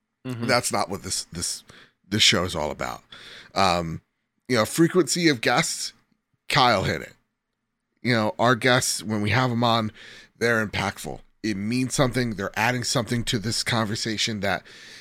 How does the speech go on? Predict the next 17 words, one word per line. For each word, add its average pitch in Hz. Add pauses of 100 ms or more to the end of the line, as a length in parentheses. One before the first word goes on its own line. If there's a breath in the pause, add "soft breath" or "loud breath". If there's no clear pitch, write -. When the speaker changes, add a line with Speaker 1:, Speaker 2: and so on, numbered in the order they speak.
Speaker 2:
you 104
know, 98 (220 soft breath)
might 113
be 123
missing, 113
or 101
a 95
perspective 110
that 90 (120)
we 117
don't 113
have - (240)
is 104
important. 92 (760 loud breath)
Um, 90 (1080)
you 120
know, 82